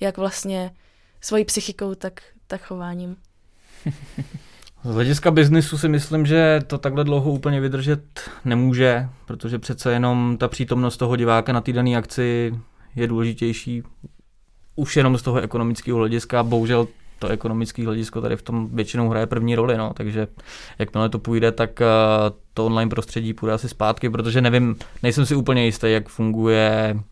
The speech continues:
Speaker 2: když si koupíš lístek na koncert, který je v online prostředí. Nějakým způsobem to asi funguje, ale nevím.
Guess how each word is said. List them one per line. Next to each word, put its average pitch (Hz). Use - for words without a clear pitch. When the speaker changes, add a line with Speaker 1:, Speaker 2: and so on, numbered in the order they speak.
Speaker 2:
když 110
si 120
koupíš 117
lístek 113
na 110
koncert, 110
který 104
je 107
v -
online 104
prostředí. 104
Nějakým 107
způsobem 117
to 113
asi 110
funguje, 110
ale 101
nevím. 151